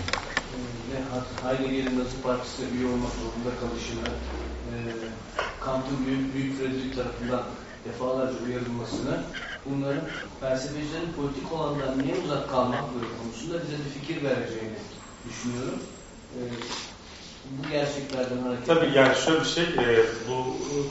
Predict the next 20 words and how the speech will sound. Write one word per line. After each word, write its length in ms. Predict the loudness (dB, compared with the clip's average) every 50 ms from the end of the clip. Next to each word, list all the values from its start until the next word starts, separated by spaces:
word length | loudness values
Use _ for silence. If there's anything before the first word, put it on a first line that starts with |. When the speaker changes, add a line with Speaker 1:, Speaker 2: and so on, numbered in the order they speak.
| -2 -2
Speaker 2:
filozofların 560 | 0 2 4 2 4 4 2 2 2 0 0 0
politikayla 600 | 0 0 0 0 -2 0 2 4 4 6 6 4 4 2 2 0 -4 -8 -10 -12 -12 -12 -14 -14 -8 -2 0
olan 320 | 2 4 6 6 6 4 4 2 4
Badiou'nun 440 | 4 4 4 4 2 2 0 0 0 -2
terimiyle 440 | -2 -2 -2 -2 0 0 0 0 0 -2 -4
gizemli 500 | -6 -2 0 2 2 2 2 0 0 -2 -4 -4 -8 -10 -12 -12 -12 -12 -10 -8
ilişkisi 400 | -6 -6 -6 -6 -6 -4 0 0
ya 60 | 2 2
da 140 | 2 0
bizzat 380 | -2 -2 0 2 2 2 4 4
felsefeyle 640 | 4 6 6 4 2 0 2 4 6 6 6 6 4 2 0
politika 360 | 0 -2 -2 -2 -2 -2 0
arasındaki 400 | 2 2 2 0 -2 -4 -6 -6 -6 -6 -6
gizemli 400 | -4 -2 -2 0 0 0 -2 -4 -4
ilişki 300 | -6 -6 -4 -4 -4 -4 -4 -6 -8 -10 -10 -12 -12 -12 -10 -8
bize 240 | -4 2 4 4 6
az 180 | 6 4 4
önceki 520 | 2 2 0 0 -2 -2 -2 -2 -2 -2 -2 -4
cümleyi, 340 | -4 -2 0 0 2 4
e, 320 | 2 2 2 0 -2 0